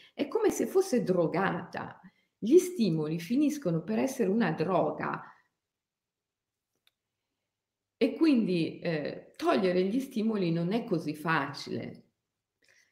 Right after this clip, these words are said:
È come seguire una dieta. Sì, sì, tanti buoni propositi, ma poi, eh, se sei abituato a mangiare zuccheri, per esempio,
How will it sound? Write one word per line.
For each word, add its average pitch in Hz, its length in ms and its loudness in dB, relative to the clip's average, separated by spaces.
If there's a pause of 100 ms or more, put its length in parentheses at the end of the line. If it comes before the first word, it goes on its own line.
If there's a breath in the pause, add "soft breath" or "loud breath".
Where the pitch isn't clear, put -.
È 175 140 -10
come 247 260 2
seguire 196 380 -2
una 156 200 2
dieta. - 720 -6 (340)
Sì, - 240 -2
sì, 240 340 -4
tanti 214 340 -2
buoni 180 340 -2
propositi, - 920 -6 (460 soft breath)
ma 220 220 0
poi, 165 520 0 (420 loud breath)
eh, - 260 -10
se 185 160 -6
sei 226 280 4
abituato 190 680 0
a 151 40 0
mangiare 165 540 0
zuccheri, 156 580 0
per 151 160 0
esempio, 143 720 -4